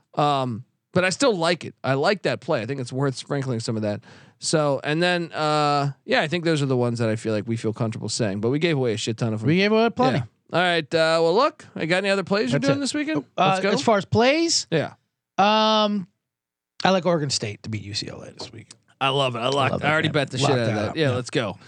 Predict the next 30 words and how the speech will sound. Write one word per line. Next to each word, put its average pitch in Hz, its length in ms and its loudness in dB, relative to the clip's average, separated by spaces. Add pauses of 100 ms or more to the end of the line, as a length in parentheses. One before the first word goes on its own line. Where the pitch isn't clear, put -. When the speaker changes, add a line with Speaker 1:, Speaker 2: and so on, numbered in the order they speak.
(300)
Speaker 1:
Get 240 180 4
on 269 200 2
that, 247 220 2
folks. 240 500 -2 (360)
Go 214 160 4
Beavers. 220 560 0 (140)
Corvallis, 208 460 2
they 214 60 0
got 208 120 0
the 185 60 -8
fucking 175 320 -4
chainsaw. 190 600 2
Speaker 2:
Mm-hmm. 151 340 0 (140)
Speaker 1:
All 180 80 0
right. 190 240 0 (440)
It's, - 100 -4 (100)
it's, 170 220 -4
it's, 180 180 -2
uh, 175 160 4
it's 156 140 -4
October. 208 560 0 (600)
It's - 200 -20 (460)
chainsaw 190 380 2
month. 190 320 -2 (400)
Um, 196 80 4
all 202 320 2
right, 247 420 2
folks. - 460 0
Uh, 190 280 2
look, 208 300 0